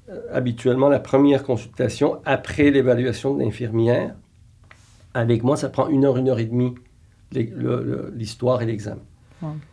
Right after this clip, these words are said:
Speaker 1: Et là, on va, on, puis comme on cible, on va chercher ces éléments de l'histoire.
Speaker 2: Mhm.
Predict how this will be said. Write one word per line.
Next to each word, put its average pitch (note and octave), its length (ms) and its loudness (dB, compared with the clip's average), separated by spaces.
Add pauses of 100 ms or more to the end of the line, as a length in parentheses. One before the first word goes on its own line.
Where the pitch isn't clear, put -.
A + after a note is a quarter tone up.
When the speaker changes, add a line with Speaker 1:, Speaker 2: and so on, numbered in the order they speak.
(400)
Speaker 1:
Et B2 100 4
là, C3 140 6
on D3 180 6
va, D3+ 400 8
on, B2+ 200 2 (100)
puis G#2+ 120 -8
comme D3 220 8
on B2+ 100 8
cible, G3 520 4 (1300)
on B2 160 8
va C3+ 140 8
chercher B2 320 2
ces A2+ 240 2
éléments A2+ 240 4
de A#2+ 60 2
l'histoire. B3 380 0
Speaker 2:
Mhm. B3 140 -4